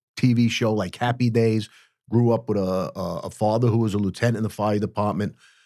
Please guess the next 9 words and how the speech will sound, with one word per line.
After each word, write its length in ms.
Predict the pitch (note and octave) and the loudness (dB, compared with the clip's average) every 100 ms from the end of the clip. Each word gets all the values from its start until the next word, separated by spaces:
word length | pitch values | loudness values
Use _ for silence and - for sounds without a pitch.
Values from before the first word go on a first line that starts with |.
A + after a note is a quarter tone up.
| _ - | _ -6
My 160 | F#2+ G#2 | -2 2
mom 340 | G#2+ A2 G#2+ | 2 2 2
worked. 440 | G#2+ G#2 F#2 _ - - | 2 0 -2 _ -18 -8
Uh, 460 | F#2 F2 F2 E2 - _ _ _ _ _ _ - | -6 -6 -8 -10 -12 _ _ _ _ _ _ -4
I 80 | A#2 | 0
went 180 | A#2+ A#2 | 2 0
to 60 | |
Catholic 440 | F#2 G#2 G#2+ G#2+ - | -4 -2 -2 -4 -8
school. 420 | - G#2+ G#2+ | -2 0 0